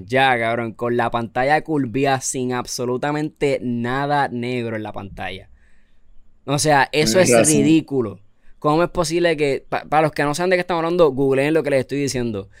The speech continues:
Speaker 1: Ciento veinte H Z sea algo ahora. El teléfono lleva décadas con sesenta. La pantalla cuatro K ahora es que va a ser nativa cuatro K.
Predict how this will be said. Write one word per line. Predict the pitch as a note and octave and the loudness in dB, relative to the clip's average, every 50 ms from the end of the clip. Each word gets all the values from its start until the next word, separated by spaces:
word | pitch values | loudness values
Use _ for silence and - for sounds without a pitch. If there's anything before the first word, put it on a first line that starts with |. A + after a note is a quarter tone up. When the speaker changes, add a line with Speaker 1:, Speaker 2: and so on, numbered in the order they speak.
| - - | -20 -14
Speaker 1:
Ciento | - - - D3 D3+ D#3 E3 - - F#3 F3 E3 | -12 -8 -6 -4 -4 -4 -6 0 2 4 6 6
veinte | D#3 D3+ D#3 E3+ - - - D#3+ D#3 D3+ - - - | 4 2 0 -2 -4 -4 -2 0 0 0 0 -2 -2
H | C3+ C#3 - - D3+ A#2+ | -2 -2 -2 -4 -6 -4
Z | - C3+ C#3 C3+ D3 C#3 | -4 -4 -4 -2 -4 -4
sea | A#2+ - B2+ C3 | -2 -2 0 0
algo | C3+ C#3+ C#3+ C3+ C#3+ C#3+ | 0 -2 -2 0 2 2
ahora. | C3+ A#2+ A#2 C3 C3+ C3+ B2 | 4 4 2 2 2 0 0
El | A#2 - | -2 -2
teléfono | - B2 B2 C3 D3 D#3 | -4 -6 -6 -4 -4 -4
lleva | D#3 D#3+ D#3+ D#3+ D#3 - - _ _ - | -2 0 2 2 2 0 -2 _ _ -18
décadas | C#3 A#2 A2 C#3 D3 D3 D#3+ D#3 D#3 C#3+ - | -10 -4 -4 -2 -2 -2 0 0 0 0 0
con | - C#3+ C3+ B2+ | -2 -6 -6 -4
sesenta. | - C3+ B2+ B2 - B2 B2 B2 - - - F#2 - - - _ _ _ _ _ _ _ _ _ _ _ _ _ | -4 -4 -4 -4 -4 -4 -6 -6 -6 -10 -14 -14 -14 -18 -20 _ _ _ _ _ _ _ _ _ _ _ _ _
La | - B2 C#3 C#3+ C#3+ | -6 0 2 2 2
pantalla | C#3+ D3+ D3 - - D3 D#3 E3 F3 | 2 0 -2 0 2 2 2 2 2
cuatro | - G3 F#3+ F#3+ G3+ F#3 E3+ D#3 | 2 2 2 2 2 0 0 2
K | E3 E3+ F3+ - - | 4 4 4 4 4
ahora | D#3+ D#3+ D3+ C#3+ C#3+ C#3+ D3+ E3+ F#3+ G3 F#3+ | 4 4 6 6 6 6 6 6 4 4 4
es | F3 | 2
que | - - D3+ | 0 -2 0
va | D3 D3+ | 0 0
a | C#3 | 0
ser | - D3+ D#3+ | -2 -2 -2
nativa | D#3+ D#3 C#3+ C3+ - C3 C3 C3+ C3+ B2 A#2 A2+ | -2 -2 -2 -2 -4 -4 -2 0 0 0 0 -2
cuatro | A2+ A2 F#2+ A2+ G#2+ G#2 | -4 -6 -6 -6 -6 -6
K. | G#2+ G2 F#2 F2 | -6 -8 -10 -12